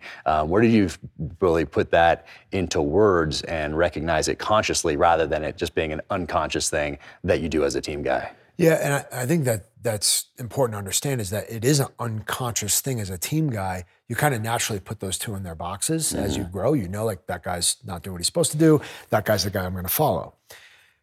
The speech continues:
Speaker 2: Consciously, I think it really started to take shape when I was starting to teach more about how to respond to a threat with your family.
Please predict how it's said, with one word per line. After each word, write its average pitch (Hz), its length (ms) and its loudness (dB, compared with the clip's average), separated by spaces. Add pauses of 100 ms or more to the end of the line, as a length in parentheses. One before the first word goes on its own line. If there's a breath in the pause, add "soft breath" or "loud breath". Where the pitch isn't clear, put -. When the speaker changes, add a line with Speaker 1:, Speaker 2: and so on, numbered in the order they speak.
(100)
Speaker 2:
Consciously, 180 720 4
I 101 80 2
think 175 240 2
it - 120 0
really 143 220 6
started 117 360 2
to - 80 -12
take 104 260 -4
shape - 380 2
when 101 100 -4
I 101 100 -4
was 104 120 -2
starting 123 340 0
to 98 80 -2
teach - 560 -2 (320 soft breath)
more 147 580 4 (140)
about 113 680 0 (480)
how 131 300 6
to - 160 -4
respond 123 500 0
to 113 120 0
a 104 40 0
threat - 340 -4
with 104 120 -8
your 101 100 -8
family. 160 500 2